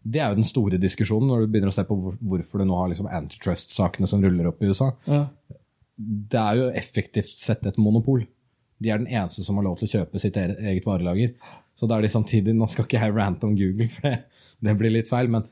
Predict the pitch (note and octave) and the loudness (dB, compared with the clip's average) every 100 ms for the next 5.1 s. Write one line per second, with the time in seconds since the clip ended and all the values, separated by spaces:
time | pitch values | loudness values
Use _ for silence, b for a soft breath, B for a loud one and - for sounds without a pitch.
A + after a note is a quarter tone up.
0 | _ - A#2+ A2+ G#2+ A2+ A2 A2 G#2+ F#2+ | _ -2 0 0 -2 -2 0 2 2 0
1 | A2 A2+ A2 A2 - - G2 G#2 A2 A#2+ | 0 2 2 0 -2 -4 -2 0 2 2
2 | G#2+ A2 A2 A2 G#2+ G#2 G2 - F#2+ - | 2 0 -2 -2 0 2 2 0 -2 -6
3 | - F#2+ F#2+ F#2+ - F2+ G#2 B2 _ _ | -4 -2 0 0 0 0 0 -2 _ _
4 | _ - G2 F#2+ F2 G2+ E2+ F2+ F2+ E2+ | _ -4 0 2 2 -2 -2 -2 -2 0
5 | G2+ | -2